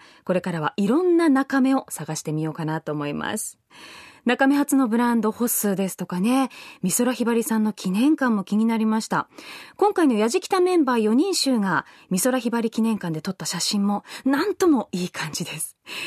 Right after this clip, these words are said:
ぜひ番組ホームページの動画や旅日記でも楽しんでくださいね。アドレスはダブリューダブリューダブリュードットジェイエフエヌドットジェーピースラッシュやじきた、ダブリューダブリューダブリュードッ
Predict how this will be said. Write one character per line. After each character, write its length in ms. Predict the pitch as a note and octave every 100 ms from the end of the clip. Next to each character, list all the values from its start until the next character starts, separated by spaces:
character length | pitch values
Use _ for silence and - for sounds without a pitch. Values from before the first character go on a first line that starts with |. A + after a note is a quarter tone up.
| C4+ -
ぜ 100 | E4
ひ 140 | D#4
番 200 | B3+ F#4
組 160 | G4 G4
ホ 120 | F#4+
ー 20 |
ム 120 | G4 F#4
ペ 160 | F#4
ー 20 |
ジ 100 | F4
の 120 | C#4 C4
動 200 | G3+ G#3
画 120 | G#3
や 200 | G#3+ -
旅 220 | - G#3+
日 160 | B3+ D#4
記 100 | C#4+
で 100 | C#4+
も 160 | C#4+ -
楽 160 | A#3+ A#3+
し 160 | B3+
ん 40 | A#3+
で 80 | A#3
く 80 |
だ 140 | A3+ A#3
さ 140 | B3
い 80 | A3+
ね。 200 | G#3 A3 - - - - -
ア 120 | B3+
ド 80 | F4
レ 100 | F4+
ス 160 | -
は 200 | D#4+ F4 - _ F#3
ダ 100 | F#3+
ブ 120 | E4+
リ 80 | G4
ュ 60 |
ー 20 | G4
ダ 100 | F4+
ブ 100 | F4
リ 120 | E4+
ュ 40 |
ー 20 |
ダ 120 | D#4+ D#4
ブ 100 | C4+
リ 140 | B3
ュ 20 |
ー 20 | A3+
ド 80 |
ッ 60 | G3 _
ト 160 | F#3+ - _ _
ジ 160 | D3 F#3+
ェ 40 |
イ 120 | C4+ C4+
エ 60 |
フ 140 | C4 C4
エ 100 | B3
ヌ 100 | A3+
ド 80 | G#3
ッ 60 | -
ト 180 | C#4+ - -
ジ 140 | -
ェ 80 | F#3+
ー 40 | F#3
ピ 200 | F#3 E3
ー 60 |
ス 180 | - -
ラ 80 | G#3
ッ 60 | D#4+
シ 220 | - F#4+
ュ 40 | -
や 100 | A3+
じ 140 | G#3
き 80 | -
た、 200 | F3+ - _ _ _ - - -
ダ 120 | B3
ブ 120 | C#4
リ 100 | F4
ュ 40 | F4
ー 20 |
ダ 100 | E4
ブ 120 | D#4+
リ 120 | D#4
ュ 20 | D4+
ー 20 |
ダ 100 | D4
ブ 100 | C4+
リ 120 | B3+
ュ 20 |
ー 20 | A#3
ド 100 |
ッ 60 | A3+